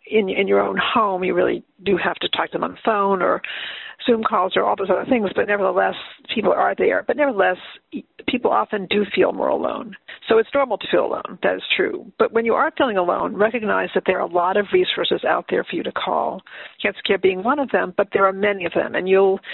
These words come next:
when you get the SurveyMonkey, you'll be getting a listing of other resources as well, all of which are available,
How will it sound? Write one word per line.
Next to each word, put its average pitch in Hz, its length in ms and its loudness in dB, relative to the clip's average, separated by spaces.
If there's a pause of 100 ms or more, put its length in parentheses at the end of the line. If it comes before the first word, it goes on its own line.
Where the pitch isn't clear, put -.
(120)
when 202 120 0
you 208 100 -2
get 208 240 0
the 202 100 2 (100)
SurveyMonkey, 185 440 0
you'll 185 140 4
be 185 100 -2
getting 185 300 0
a 180 60 2
listing 190 320 0
of 175 120 -4
other 220 260 0
resources 180 580 2
as 170 160 -2
well, - 300 0
all 233 280 2
of 254 140 0
which 175 180 2 (560)
are 180 100 2
available, 175 640 2